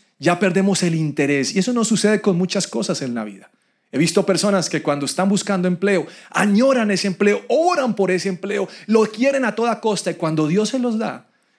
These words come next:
con el paso del tiempo ya sencillamente no existe esa misma pasión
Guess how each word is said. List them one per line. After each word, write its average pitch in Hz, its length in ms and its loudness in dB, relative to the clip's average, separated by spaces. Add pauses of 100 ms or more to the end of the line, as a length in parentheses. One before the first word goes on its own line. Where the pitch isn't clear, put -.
con 151 160 0
el 151 140 -2
paso 208 280 -2
del 202 160 0
tiempo 202 340 -2
ya 98 400 -4 (560)
sencillamente 190 760 0
no 170 80 0
existe 196 320 -2
esa 175 120 0
misma 185 260 0
pasión 175 440 -4